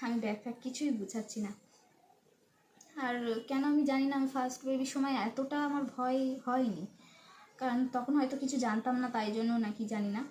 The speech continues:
তো সেকেন্ড বারে, এবারে যেটা হচ্ছে, মানে, এত টেনশন হতে, মানে, এত টেনশন হচ্ছে, ভাবছি যে, উম, শুধু একটা কথাই ভাবছি যে আমি বাঁচবো তো,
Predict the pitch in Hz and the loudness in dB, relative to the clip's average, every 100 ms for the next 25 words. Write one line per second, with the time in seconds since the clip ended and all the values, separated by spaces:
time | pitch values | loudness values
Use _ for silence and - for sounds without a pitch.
0 | - _ _ - 254 220 214 - - - | -12 _ _ -14 -4 -2 -2 -6 -16 -16
1 | - - 269 339 349 226 202 285 294 - | -10 -6 -2 -2 0 0 0 -2 -4 -6
2 | 226 240 277 302 269 269 269 214 190 - | -2 0 2 2 2 0 0 -2 -4 -6
3 | - 269 - - - - _ _ - 240 | -8 -8 -10 -20 -20 -20 _ _ -6 0
4 | 254 233 226 - 349 349 349 349 359 370 | 0 0 -2 0 0 0 0 0 0 0
5 | 349 262 262 269 277 226 349 349 330 320 | -2 2 4 4 2 -4 -4 -2 -2 0
6 | 285 226 - 262 240 262 233 240 294 277 | 2 2 0 -4 -2 0 0 0 0 0
7 | 233 214 240 214 190 170 - 208 - - | -2 -2 0 0 0 -6 -8 -10 -12 -16
8 | - - - 277 269 - 240 240 254 208 | -16 -14 -4 0 0 -2 -4 -2 0 -2
9 | 185 202 208 - - - 226 220 214 196 | -4 -10 -16 -20 -20 -10 -6 -4 -2 -4
10 | - - - 240 240 208 208 - 240 247 | -8 -18 -8 -2 0 0 -2 -4 -8 -8